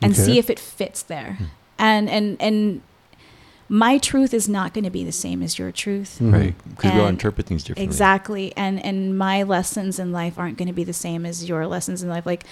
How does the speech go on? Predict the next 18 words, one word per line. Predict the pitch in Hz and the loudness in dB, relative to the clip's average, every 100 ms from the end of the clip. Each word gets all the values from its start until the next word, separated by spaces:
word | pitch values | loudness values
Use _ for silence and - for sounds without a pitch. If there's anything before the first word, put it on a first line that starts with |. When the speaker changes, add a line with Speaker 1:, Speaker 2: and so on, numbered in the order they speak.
| - | -6
Speaker 3:
Mm-hmm. | 90 87 92 - | -4 -2 -4 0
Speaker 1:
Cujo, | 226 208 | 2 4
we | 208 | 4
just | 196 190 | 2 0
did | 202 190 | -2 0
your | 180 | 0
reading, | 190 196 185 175 | 0 0 -2 -2
and | 190 | 0
Speaker 2:
Right. | 190 | 2
Speaker 1:
your | 185 185 | 4 4
themes | 196 220 185 175 175 | 2 -2 -4 -4 -4
are | 170 | -6
gonna | 190 180 | -4 -4
be | 180 | -6
different | 170 202 - 226 190 | -4 -4 -2 -6 -6
than | 175 | -6
mine. | 175 170 165 180 | -6 -6 -8 -4
Speaker 2:
Right. | 120 113 | 2 2